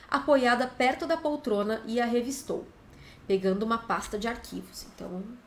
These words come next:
vou aqui pegar a minha pasta de arquivos. "É uma história interessante por si, ainda que esquisita. Estava esperando que algum de vocês pudesse decifrar isso aqui."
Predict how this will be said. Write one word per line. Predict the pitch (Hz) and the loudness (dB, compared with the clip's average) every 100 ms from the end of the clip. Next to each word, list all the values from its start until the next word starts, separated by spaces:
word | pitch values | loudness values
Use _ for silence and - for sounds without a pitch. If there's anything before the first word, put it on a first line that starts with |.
| - | -16
vou | |
aqui | 190 - - 180 214 294 - - - - | -16 -16 -12 -8 -6 -8 -12 -20 -20 -12
pegar | 202 185 180 | -6 -4 -4
a | |
minha | 202 226 | -4 -6
pasta | 220 185 - 190 | -8 -10 -10 -10
de | |
arquivos. | 220 233 - - - - - - - - - - - - - - - - - - - - - - - - - - - - - - - - - - - | -8 -8 -10 -20 -20 -20 -20 -20 -20 -20 -20 -20 -20 -20 -20 -20 -20 -20 -20 -20 -20 -20 -20 -20 -20 -20 -20 -20 -20 -20 -20 -20 -20 -20 -20 -20 -2
"É | 277 | 2
uma | 302 320 | 4 2
história | - 254 247 | 0 0 0
interessante | 254 247 247 240 220 208 | 0 2 2 2 0 -4
por | - 254 | -4 -6
si, | 247 - 175 - - - | -4 -6 -8 -10 -20 -4
ainda | 202 208 226 247 | 0 2 2 -2
que | 247 | -4
esquisita. | 240 285 220 185 185 - - - - | -6 -6 -4 -4 -6 -12 -14 -20 -16
Estava | - 196 214 | -4 -2 -2
esperando | 226 233 220 226 | -2 0 0 0
que | 240 | -2
algum | 214 240 | 0 -2
de | 220 | -2
vocês | 220 - 202 202 | -4 -2 -2 -2
pudesse | - 196 196 196 208 | -8 0 0 0 -4
decifrar | 208 - 214 208 180 190 - | -6 -4 -8 -4 -2 -2 -4
isso | 214 - | -10 -10
aqui." | 240 - - | -12 -12 -14